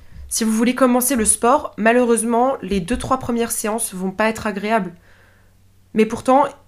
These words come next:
enfin, c'est quand même assez rare d'entendre quelqu'un, euh, dire, euh, « Oui, j'ai fait deux séances de sport, j'ai trouvé ça, euh, dur, j'étais essoufflée, j'ai transpiré, du coup j'arrête. »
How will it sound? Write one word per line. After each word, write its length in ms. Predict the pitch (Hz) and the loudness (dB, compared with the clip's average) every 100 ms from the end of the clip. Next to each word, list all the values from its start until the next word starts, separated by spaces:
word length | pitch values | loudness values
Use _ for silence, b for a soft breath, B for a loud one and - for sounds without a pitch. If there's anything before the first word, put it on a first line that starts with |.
| _ _ _ - | _ _ _ -10
enfin, 180 | - | -2
c'est 140 | 208 233 | 0 2
quand 80 | 247 | 0
même 140 | 262 | 2
assez 240 | 226 226 247 | 0 0 2
rare 200 | 262 247 | 2 2
d'entendre 380 | 220 220 233 | -2 -2 -2
quelqu'un, 480 | 220 214 196 226 233 | -2 -4 -2 -2 -2
euh, 400 | 196 190 185 180 | -2 0 0 -2
dire, 380 | 175 190 247 247 | -6 -6 -4 -2
euh, « 180 | 185 180 190 B B B | -2 -4 -8 B B B
Oui, 100 | 254 | -2
j'ai 100 | 240 | 0
fait 140 | 220 202 | 0 0
deux 120 | 226 | 0
séances 280 | 240 240 202 | 2 0 0
de 100 | 220 | -2
sport, 480 | 214 220 226 254 | 0 2 2 2
j'ai 120 | 220 196 | 0 -4
trouvé 280 | - 196 | -2 -2
ça, 440 | 202 - 196 196 190 | 0 0 2 2 2
euh, 300 | 180 175 170 | 0 -2 -4
dur, 480 | 165 208 247 277 269 | -6 -4 -2 -4 -4
j'étais 360 | 190 180 190 190 | -6 -4 -4 -4
essoufflée, 580 | 185 220 - 214 220 247 | -6 -8 -6 -2 0 -2
j'ai 580 | 226 196 190 190 185 185 | 0 2 2 2 -2 -4
transpiré, 640 | 226 - - 202 208 302 B B B B | -4 -4 -4 -4 -4 -6 B B B B
du 120 | 196 | -6
coup 120 | 240 294 | -2 2
j'arrête. » 420 | 233 180 - | 2 0 -6